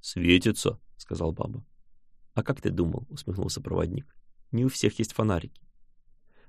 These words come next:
Проводник пошёл к оленю. Тот не прятался, будто никогда не видел людей, никогда не скрывался от охотников. Подойдя,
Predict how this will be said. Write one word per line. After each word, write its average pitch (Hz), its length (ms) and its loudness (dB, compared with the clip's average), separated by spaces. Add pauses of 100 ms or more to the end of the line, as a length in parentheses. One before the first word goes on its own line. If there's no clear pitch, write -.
Проводник 113 460 2
пошёл 127 280 4
к - 80 0
оленю. 92 420 2 (260)
Тот - 200 -4
не 101 80 2
прятался, - 640 -2
будто 113 360 -6
никогда 101 360 0
не 104 140 4
видел 104 180 2
людей, 110 500 0 (200)
никогда 110 340 -2
не 117 120 2
скрывался 110 520 2
от 110 100 -4
охотников. - 600 -4 (760)
Подойдя, 87 560 2